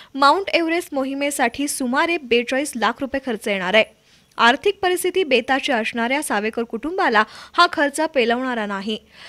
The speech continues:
कोल्हापूरच्या पहिल्याच कन्येला माउंट एव्हरेस्ट शिखर सर करण्याच्या जिद्दीला आता समाजातील दानशूर व्यक्तींनी मदतीचा हात देणं गरजेचं आहे,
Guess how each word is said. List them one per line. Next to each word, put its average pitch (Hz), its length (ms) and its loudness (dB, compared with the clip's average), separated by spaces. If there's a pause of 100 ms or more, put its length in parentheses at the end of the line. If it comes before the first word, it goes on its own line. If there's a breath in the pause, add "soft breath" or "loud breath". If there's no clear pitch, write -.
(120)
कोल्हापूरच्या 359 680 2
पहिल्याच 285 600 0
कन्येला 262 540 0
माउंट 269 400 -2
एव्हरेस्ट 262 440 0
शिखर 247 280 -6
सर 254 280 -2
करण्याच्या 247 420 -2
जिद्दीला 220 580 2 (300 loud breath)
आता 247 280 2
समाजातील 285 680 -2
दानशूर 269 360 -2
व्यक्तींनी 226 580 -4
मदतीचा 220 600 -6
हात 247 280 -4
देणं 226 340 -4
गरजेचं 302 420 -4
आहे, 226 280 0